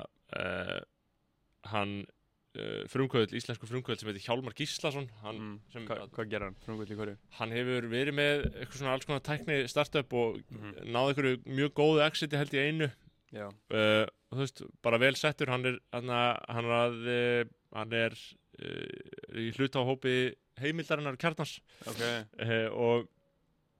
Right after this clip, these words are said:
Speaker 1: þarna, og ég veit ekki, maður spjalla aðeins við hann, en hann sem sagt var að, núna er fyrirtæki sem hann er með, sem heitir Grid,
Speaker 2: Mhm.
Speaker 1: eh,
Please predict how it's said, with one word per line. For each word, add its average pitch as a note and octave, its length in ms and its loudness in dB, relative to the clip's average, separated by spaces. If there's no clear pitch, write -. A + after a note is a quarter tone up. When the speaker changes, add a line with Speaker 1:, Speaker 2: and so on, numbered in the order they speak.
Speaker 1:
þarna, G#2 320 -2
og - 80 -6
ég G#2+ 80 0
veit G#2+ 160 0
ekki, G#2+ 80 0
maður - 320 -6
spjalla A#2 240 4
aðeins A2 160 0
við B2 80 6
hann, B2 160 2
en G#2+ 80 -4
hann B2 240 0
sem A#2+ 140 -2
sagt A#2 180 0
var A2+ 160 4
að, G#2+ 240 6
núna A#2+ 220 -2
er - 80 0
fyrirtæki A2 340 0
sem G#2+ 140 -2
hann G#2 80 0
er G#2 80 0
með, F#2 240 2
sem G2+ 160 -6
heitir F#2 160 -4
Grid, - 440 0
Speaker 2:
Mhm. A2 220 -10
Speaker 1:
eh, F#2+ 560 4